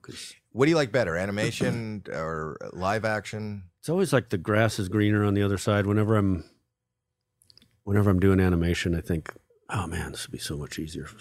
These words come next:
Speaker 1: live action." And, like, but I, I think in the long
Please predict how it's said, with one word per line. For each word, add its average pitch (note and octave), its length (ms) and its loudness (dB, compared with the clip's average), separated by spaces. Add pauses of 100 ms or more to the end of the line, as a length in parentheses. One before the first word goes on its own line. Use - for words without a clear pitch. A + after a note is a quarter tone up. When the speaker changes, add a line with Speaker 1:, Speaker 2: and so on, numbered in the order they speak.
(160)
Speaker 1:
live D#2 240 -10
action." D#2 380 -8
And, D2 160 -12 (580)
like, F2 240 2 (420)
but B2 140 4
I, E3+ 240 4
I D#3+ 80 0
think D#3 420 0
in C#3 140 2
the A2+ 80 4
long G2+ 880 2